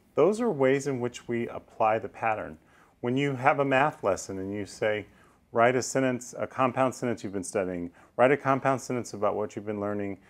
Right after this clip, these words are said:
today in math or science or social studies," that gives them that application.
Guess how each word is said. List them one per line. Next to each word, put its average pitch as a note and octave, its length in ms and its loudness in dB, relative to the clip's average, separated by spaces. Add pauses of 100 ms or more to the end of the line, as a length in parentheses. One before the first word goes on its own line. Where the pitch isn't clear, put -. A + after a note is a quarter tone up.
(200)
today G2+ 300 2
in G2 200 -2
math G2 480 -2 (300)
or G#2+ 140 0
science F#2+ 600 -2 (220)
or G#2+ 140 0
social A#2 340 -2
studies," F2+ 320 -4
that C3 220 2
gives E3 160 -6
them D#3+ 100 -4
that C3 140 2
application. A#2 840 -2